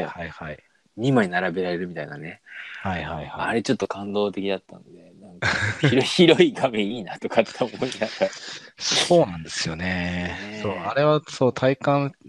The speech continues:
Speaker 1: しないとわからなくて、
Speaker 2: うん。
Speaker 1: 私もほとんどそういう使い方はしないですよね。外部ディスプレイ家にあるなら、
Speaker 2: うんうん。
Speaker 1: 家で使ってたりとか、ちょっと会社で買うようなやつも、あの、デモ用に、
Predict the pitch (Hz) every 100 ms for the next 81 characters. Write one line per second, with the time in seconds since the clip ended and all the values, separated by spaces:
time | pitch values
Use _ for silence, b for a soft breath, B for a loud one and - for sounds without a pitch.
0 | - - 127 127 127 123 120 123 113 98
1 | 175 185 190 190 180 170 147 185 185 123
2 | - 107 104 104 - 107 101 101 98 95
3 | 95 92 - _ - - 107 98 82 -
4 | 85 92 87 120 135 143 143 - 107 117
5 | 147 131 107 92 87 87 82 _ - 110
6 | 95 87 82 73 _ - - - 101 87
7 | - - 90 85 80 - 139 - 107 104
8 | 98 104 104 107 104 107 101 90 - 82
9 | 98 98 87 - B B B _ - 95
10 | 90 85 85 82 98 107 107 104 104 117